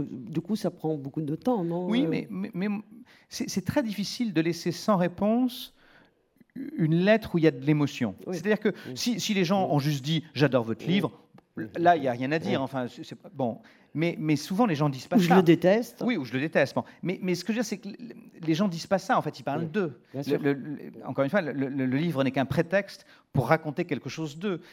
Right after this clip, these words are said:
Speaker 2: Donc, c'est très difficile quand les gens vous livrent quelque chose de très intime ou qu'ils vous expliquent qu'ils, qu'ils ont été très émus, et cetera,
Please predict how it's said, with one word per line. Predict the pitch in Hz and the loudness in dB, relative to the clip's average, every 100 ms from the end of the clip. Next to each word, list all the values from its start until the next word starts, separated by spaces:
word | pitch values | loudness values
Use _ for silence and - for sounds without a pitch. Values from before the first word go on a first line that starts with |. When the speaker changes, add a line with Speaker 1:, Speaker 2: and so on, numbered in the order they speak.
| - - | -18 -12
Speaker 2:
Donc, | 135 | -8
c'est | 175 | -6
très | - | -4
difficile | 240 202 185 220 202 | -4 -6 -6 -6 -4
quand | 165 | -4
les | 156 | -2
gens | 160 | -2
vous | 147 135 | -2 -2
livrent | 147 208 156 | -2 -2 -4
quelque | 127 123 131 | -4 -8 -8
chose | 135 107 | -10 -10
de | |
très | - 185 160 | -2 2 4
intime | 160 139 - 180 175 147 | 2 -2 -4 -4 -2 -2
ou | 123 | -4
qu'ils | - 120 | -6 -6
vous | 120 143 | -2 -2
expliquent | 147 - 160 175 - _ | -2 -8 -6 -6 -10 _
qu'ils, | 127 123 123 - - _ | -10 -8 -8 -12 -20 _
qu'ils | 117 117 | -4 -4
ont | |
été | 117 | -4
très | 120 - 139 | -4 -4 -2
émus, | 131 135 151 160 | 0 0 0 -2
et | |
cetera, | - - 131 220 | -6 -6 2 2